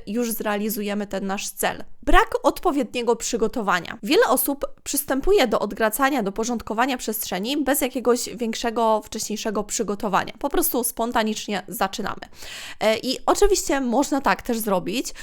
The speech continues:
e, natomiast, e, dużo skuteczniej jest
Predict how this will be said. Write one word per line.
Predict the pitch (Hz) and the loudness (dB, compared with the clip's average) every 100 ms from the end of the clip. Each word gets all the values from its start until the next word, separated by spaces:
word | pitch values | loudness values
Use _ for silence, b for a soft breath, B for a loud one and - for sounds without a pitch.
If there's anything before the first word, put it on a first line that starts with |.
| B - | B -2
e, | 214 | 0
natomiast, | 233 247 330 403 381 - | 0 0 0 2 2 2
e, | 302 240 226 214 - | 2 2 -2 -6 -6
dużo | 185 196 302 349 262 254 - | -6 0 2 2 0 -2 -4
skuteczniej | - - 202 - 320 - - 190 180 | -6 -4 -4 0 0 0 -4 -2 -2
jest | - 302 - | -2 -2 -2